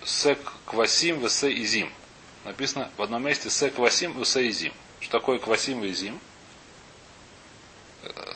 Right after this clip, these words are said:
мелкий рогатый скот овцы, мелкий рогатый скот козы. Зачем так написано? Скажите, что тогда должно быть полностью овца или полностью коза, а не смесь. Поэтому, когда написано слово «се», так говорит Рова, это мы учим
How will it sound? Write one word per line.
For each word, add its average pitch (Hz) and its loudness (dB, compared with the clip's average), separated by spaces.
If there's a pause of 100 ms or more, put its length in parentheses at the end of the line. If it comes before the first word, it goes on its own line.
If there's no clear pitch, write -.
мелкий 127 8
рогатый 117 8
скот - 4
овцы, 165 4
мелкий 135 2
рогатый 120 2
скот - -4 (1800)
козы. 85 4
Зачем 82 -2
так 120 -2
написано? 135 -2
Скажите, 160 0
что 135 2
тогда 131 4
должно 123 4
быть 123 -4
полностью 123 0
овца - 2
или 147 4
полностью 127 -4
коза, 101 4
а 80 2
не 87 -10
смесь. - -8 (1600)
Поэтому, 123 4
когда 139 2
написано 156 -2
слово 165 2
«се», 214 4
так 143 0
говорит 135 4
Рова, 151 6
это 113 -6
мы 120 -2
учим 104 -2